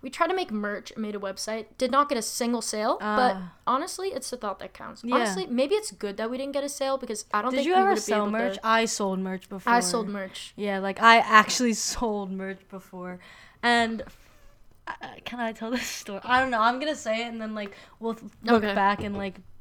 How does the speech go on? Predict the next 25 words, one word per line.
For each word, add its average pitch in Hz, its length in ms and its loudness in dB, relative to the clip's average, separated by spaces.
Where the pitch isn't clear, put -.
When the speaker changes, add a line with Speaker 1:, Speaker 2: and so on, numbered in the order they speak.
Speaker 2:
really 208 260 -6
<laughs> 226 120 0
consider 233 300 2
if 220 60 2
we're 294 60 6
Speaker 1:
Okay. 285 100 2
Speaker 2:
gonna 214 220 2
put 202 180 -10
this 202 220 -8
in. 220 180 -6
So 277 200 -2
one 269 200 -2
time 302 300 -2
I 262 80 4
was 262 120 -2
dating 240 300 -2
this 233 160 -10
kid, 220 420 -6
like, 208 200 -4
that 208 260 -2
kid, 208 440 -6
you 202 120 -4
know? 196 300 -4
Speaker 1:
I'm 233 100 -8
going. 208 320 -6